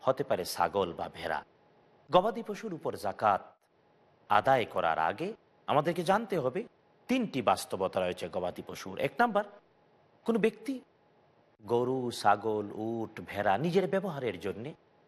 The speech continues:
নিজের খরচে লালন পালন করে, নিজের ব্যবহারের জন্যে, নিজে খাওয়ার জন্যে, নিজের টাকা পয়সা দিয়ে ঘাস, পানি খাওয়াইয়া নিজে লালন পালন করে,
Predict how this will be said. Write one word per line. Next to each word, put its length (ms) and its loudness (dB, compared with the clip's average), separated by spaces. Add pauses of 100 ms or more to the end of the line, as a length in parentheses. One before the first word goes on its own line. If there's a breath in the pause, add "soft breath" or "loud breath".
(120)
নিজের 560 2
খরচে 480 2
লালন 420 0
পালন 300 -8
করে, 220 -16 (680)
নিজের 420 2
ব্যবহারের 540 2
জন্যে, 260 -8
নিজে 400 -4
খাওয়ার 520 4
জন্যে, 360 -6 (600)
নিজের 400 4 (120)
টাকা 280 2
পয়সা 420 0
দিয়ে 340 -4 (480)
ঘাস, 760 6 (340)
পানি 440 0
খাওয়াইয়া 420 0
নিজে 280 -4
লালন 400 -2
পালন 340 -6
করে, 180 -14